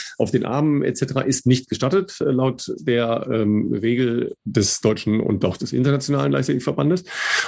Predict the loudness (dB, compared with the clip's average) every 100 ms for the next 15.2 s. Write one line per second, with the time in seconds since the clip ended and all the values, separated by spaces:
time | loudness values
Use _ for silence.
0 | -2 -2 0 -2 0 -2 -2 0 2 2
1 | 2 0 -4 -8 -4 -4 -4 -6 -6 0
2 | 0 2 2 0 0 0 2 2 0 0
3 | 0 2 2 -2 -2 2 2 2 0 0
4 | 2 2 2 0 0 2 0 2 0 2
5 | 0 -2 -2 0 0 0 0 0 0 0
6 | 0 -2 0 2 2 -2 -10 -10 -6 -2
7 | 0 0 -2 0 2 2 2 0 0 0
8 | 0 2 0 0 0 2 0 -2 -2 -2
9 | 0 0 -2 0 0 2 0 0 0 0
10 | 0 0 2 2 0 0 0 -2 0 0
11 | 0 -2 -10 -14 -4 0 2 2 2 0
12 | 0 0 0 -2 0 0 2 2 2 0
13 | 0 0 0 0 0 0 2 0 0 -2
14 | 0 -2 0 0 0 0 0 0 -2 0
15 | 0